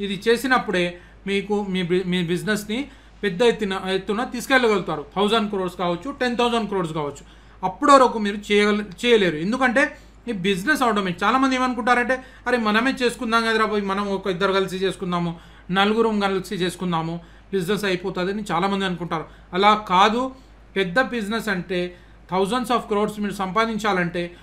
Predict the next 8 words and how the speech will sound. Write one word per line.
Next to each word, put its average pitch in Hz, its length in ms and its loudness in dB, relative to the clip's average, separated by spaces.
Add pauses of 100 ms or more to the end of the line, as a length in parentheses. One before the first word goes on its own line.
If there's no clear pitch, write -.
(180)
మీ 196 240 0
యొక్క 202 240 -2
కెపాసిటీని 233 760 0
పెంచాలంటే, 185 880 0 (320)
అప్-, 165 240 -10
మీకు 180 180 -2
హండ్రెడ్ 196 320 0
పర్సెంట్ 214 340 -2